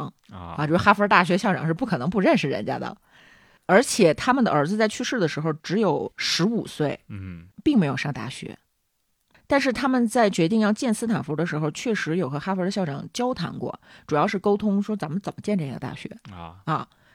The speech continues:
Speaker 2: 大概呢，这个完整的故事是在一九九八年的时候，通过电子邮件流传的。
Speaker 1: 哦，这么晚。
Speaker 2: 啊，也是由于当时电子邮件开始普及，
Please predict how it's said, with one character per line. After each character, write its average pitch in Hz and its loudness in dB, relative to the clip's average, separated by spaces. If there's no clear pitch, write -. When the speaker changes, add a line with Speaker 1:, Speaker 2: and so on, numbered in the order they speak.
Speaker 2:
大 330 4
概 311 2
呢， 143 -4
这 160 -2
个 156 0
完 139 -2
整 160 -2
的 131 -6
故 151 -4
事 147 -4
是 160 -8
在 160 2
一 202 -2
九 233 0
九 147 -4
八 226 -2
年 156 -2
的 127 -8
时 - -8
候， 139 -6
通 - -2
过 196 2
电 254 0
子 151 -2
邮 135 -4
件 202 0
流 165 -4
传 - -8
的。 - -12
Speaker 1:
哦， 87 -10
这 - 0
么 135 -2
晚。 95 -6
Speaker 2:
啊， - -16
也 160 4
是 233 0
由 165 4
于 202 0
当 226 4
时 180 0
电 208 0
子 135 -6
邮 139 0
件 196 -2
开 170 -4
始 185 -6
普 175 -10
及， 135 -6